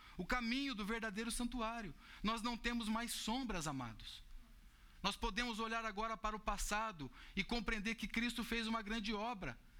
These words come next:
pelo seu sangue. Foi Deus quem erigiu esse tabernáculo, não foi o homem que erigiu, foi o, foi o Senhor Deus, foi Ele mesmo. O tabernáculo no céu,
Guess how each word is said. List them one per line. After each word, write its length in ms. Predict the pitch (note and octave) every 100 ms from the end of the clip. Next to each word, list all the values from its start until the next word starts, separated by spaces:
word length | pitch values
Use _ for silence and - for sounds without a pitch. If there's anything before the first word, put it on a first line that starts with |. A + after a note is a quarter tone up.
| -
pelo 180 | A3 A3
seu 200 | - A#3+
sangue. 520 | - A3 B3+ A3 A#2+ - - - - - - - -
Foi 200 | A#3+ B3+
Deus 520 | E3 B3 C#4 C4+ -
quem 160 | C4 B3
erigiu 400 | A#3+ F#3+ G#3 C4+
esse 180 | B3+ A3
tabernáculo, 920 | A#3+ A3 B3+ G#3+ C4+ C4+ B3 D#3 A#2+ - - -
não 140 | C4
foi 200 | - C#4
o 140 | C#4+ B3
homem 340 | C#4+ D4+ C#4+
que 120 | -
erigiu, 540 | C4 A#3 A3+ D4+ C4 D3+ - - - - - - - - - - -
foi 220 | - C#4
o, 140 | C#4 -
foi 180 | C#4 C#4
o 60 |
Senhor 300 | C4+ C#4 C#4+
Deus, 280 | A3+ C4+ C#4+
foi 200 | - C#4
Ele 120 | D4
mesmo. 500 | C#4+ C#4+ D4+ - D3 - - - - -
O 40 |
tabernáculo 580 | - A#3 B3 B3 - B3+
no 100 | C4
céu, 540 | A#3+ G#3+ A#3+ B3 D3+